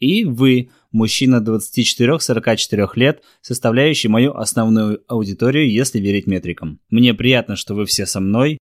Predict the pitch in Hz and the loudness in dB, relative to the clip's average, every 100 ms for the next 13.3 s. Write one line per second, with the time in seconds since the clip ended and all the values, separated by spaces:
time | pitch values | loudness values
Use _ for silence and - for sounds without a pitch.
0 | - 101 98 - 101 98 95 - 90 104 | -8 -4 -4 -2 0 0 -2 -4 -2 0
1 | 131 - 131 123 _ _ 110 123 127 165 | 0 0 -2 -4 _ _ -4 0 0 0
2 | 180 175 170 170 180 170 156 - - - | 0 0 0 -2 -2 -2 -2 -4 -6 -4
3 | 127 120 117 117 110 110 113 110 101 - | -2 0 0 -2 -4 -4 -2 0 0 -2
4 | _ _ - 147 202 165 151 156 151 139 | _ _ -4 0 2 2 0 0 0 0
5 | - 135 170 180 - 165 - 127 117 120 | 2 2 2 -2 -2 -2 0 -2 0 2
6 | 151 151 123 117 113 147 117 107 135 - | 2 0 -2 0 0 0 0 0 0 2
7 | 110 113 110 107 104 95 85 78 65 _ | 2 2 2 0 -2 -2 -4 -8 -12 _
8 | _ 113 110 113 117 - 185 151 110 113 | _ -2 0 0 0 0 2 2 -2 -4
9 | 131 156 156 143 127 - 147 110 95 - | -4 -2 -2 -4 -6 0 2 2 0 -2
10 | 110 104 156 139 - 98 - 104 104 156 | -2 -2 -2 -2 -2 -6 -4 -4 -2 0
11 | 151 107 90 104 110 160 139 101 - - | 0 0 -4 -2 0 0 0 -2 -2 -4
12 | - - 110 147 135 110 113 107 101 127 | -6 -6 -2 0 -2 -4 -6 -6 -4 -4
13 | 127 127 | -4 -8